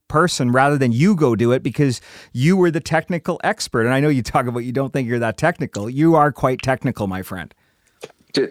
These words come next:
Speaker 2: d-, don't, don't tell the, uh, the techs at my old company that. They'll laugh. Uh,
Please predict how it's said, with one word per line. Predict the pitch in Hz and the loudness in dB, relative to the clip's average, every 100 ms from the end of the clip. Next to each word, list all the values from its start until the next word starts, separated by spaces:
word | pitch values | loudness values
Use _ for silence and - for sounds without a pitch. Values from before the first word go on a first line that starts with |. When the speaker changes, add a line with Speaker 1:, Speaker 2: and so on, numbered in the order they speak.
| - | -4
Speaker 2:
d-, | 131 - | -4 -2
don't, | - 196 - | -4 -4 -2
don't | 156 160 | -2 -2
tell | 170 156 139 | -2 -2 0
the, | 135 127 | 0 0
uh, | 117 | -2
the | 110 | -4
techs | 120 139 131 - | -4 -4 -4 -4
at | 123 | -4
my | 113 | -2
old | 117 110 | -2 -4
company | 123 120 107 | -6 -6 -8
that. | 95 85 - - | -6 -8 -8 -8
They'll | 117 | -4
laugh. | 107 113 113 - 113 | -2 -2 -4 -6 -6
Uh, | 123 117 | -4 -4